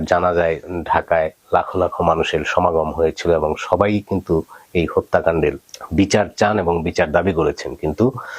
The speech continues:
এই ইনকিলাব মঞ্চের, আহ,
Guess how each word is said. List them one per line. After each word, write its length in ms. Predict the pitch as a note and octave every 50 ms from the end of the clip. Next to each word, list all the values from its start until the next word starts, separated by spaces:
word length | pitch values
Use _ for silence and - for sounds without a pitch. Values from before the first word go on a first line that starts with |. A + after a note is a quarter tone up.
| - - - - - - - - - -
এই 120 | F#2 F2+ F2 -
ইনকিলাব 420 | A#2 A2 A2+ - C#3+ C3 C3+ C3 A#2
মঞ্চের, 400 | G#2+ G#2 G2 F#2 - - G2 E2
আহ, 800 | - - - _ _ - - - F2 E2 E2 D#2+ D#2 D#2 D#2 -